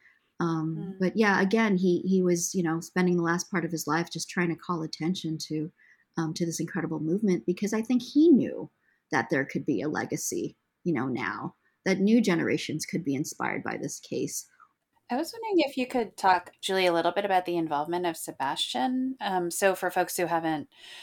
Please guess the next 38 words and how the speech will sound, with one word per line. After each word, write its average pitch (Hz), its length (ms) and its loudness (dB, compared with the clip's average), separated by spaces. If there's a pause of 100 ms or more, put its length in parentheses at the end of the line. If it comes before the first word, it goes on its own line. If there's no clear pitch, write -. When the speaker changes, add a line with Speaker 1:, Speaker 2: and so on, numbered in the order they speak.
(140)
Speaker 2:
seen 165 380 2
the 156 80 2
Speaker 1:
Yeah. 151 60 0
Speaker 2:
movie, 151 420 0
um, 147 520 -4
there's 170 280 2
a 165 80 2
kind 180 200 -2
of 165 60 4
narrative 175 340 4
device 165 360 0
that's 165 240 -4
used 151 400 -4
of, 143 100 -6
like, 156 240 -2
voiceover 170 580 0
in 151 160 -2
which, 147 380 -4
like, 147 260 -10
an 160 120 -6
actor 151 800 -4 (280)
narrator 147 520 2
is 143 360 -4
reading 151 360 -4
from 147 320 -6
what 147 160 -2
I 143 100 0
understand 147 380 -4
to 143 80 -10
be 143 100 -8
Char 160 200 -6
Soos 160 200 -8
Lee's 151 260 -6
memoirs. 202 680 -6 (640)
Um, 170 400 4 (100)
and 170 420 2
Speaker 1:
Mm-hmm. 190 80 4
Speaker 2:
that 165 340 6